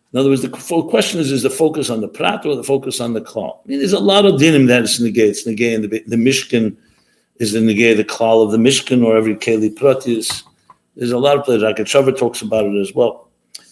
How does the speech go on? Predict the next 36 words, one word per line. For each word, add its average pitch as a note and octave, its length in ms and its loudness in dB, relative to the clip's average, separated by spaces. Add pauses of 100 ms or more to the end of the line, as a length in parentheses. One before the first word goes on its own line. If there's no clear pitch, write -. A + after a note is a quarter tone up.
(460)
Um, A#2+ 360 2
so - 220 2
getting G3 260 4
back D#3+ 260 2
to C#3+ 100 4
us C3+ 240 2
here E3+ 200 2
in C#3 100 2
this E3+ 180 0
Hemshech, B2 400 -4
the A2 80 -6
focus C3 480 -2
is G2+ 160 -6
mostly, G#2 580 -4 (380)
even D#3 200 4
though D3+ 160 6
he - 60 -2
brings D3 240 4
other A2 200 4
Shita, A2+ 580 -6
is G#2+ 160 -8
that G#2 200 -6
the A2 100 -6
Eiris B2 500 0
Mitzvah. F#2+ 400 -10
And A#2 100 -2
that's C#3 220 2
why C#3 120 4
this B2+ 140 -2
whole B2 160 -2
Arich C3+ 300 -2
is G#2 140 -10
that G#2 160 -8
the G2+ 60 -18
Kav G#2+ 300 -6
is G#2+ 80 -8